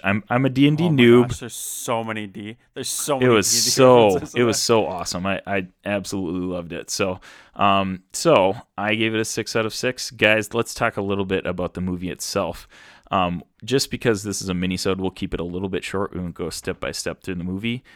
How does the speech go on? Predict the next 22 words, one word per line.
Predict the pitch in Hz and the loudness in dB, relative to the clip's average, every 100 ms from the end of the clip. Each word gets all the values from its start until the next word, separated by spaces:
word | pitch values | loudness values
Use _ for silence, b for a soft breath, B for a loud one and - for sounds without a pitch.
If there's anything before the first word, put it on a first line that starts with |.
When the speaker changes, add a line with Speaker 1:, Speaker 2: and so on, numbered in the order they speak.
| B B B | B B B
Speaker 1:
But | - 98 90 - - - | 2 2 2 -6 -10 -10
what, | 98 107 131 120 - - - | -4 2 2 0 -4 -4 -2
uh, | 107 98 92 | 0 2 0
parts | - - 110 110 - | -4 -2 -2 -2 -4
stuck | - - 101 104 | -4 -4 -4 -2
out | 98 - | -4 -6
to | 98 | -4
you? | 98 101 98 92 82 | -2 -2 -2 -4 -8
Like, | 90 | -10
what | - - | -10 -8
were | 95 | -10
your | 82 | -10
favorite | - 92 57 - | -8 -8 -8 -8
parts | - - - | -8 -8 -12
throughout | 67 - | -12 -14
the | 73 | -16
movie? | - - - _ _ _ _ _ _ _ - - | -16 -20 -20 _ _ _ _ _ _ _ -20 -14
Speaker 2:
I | |
think | 131 180 | -10 -8
before | 226 208 180 | -6 -6 -4
we, | 147 139 | -4 -4
like, | 120 110 _ | -4 -6 _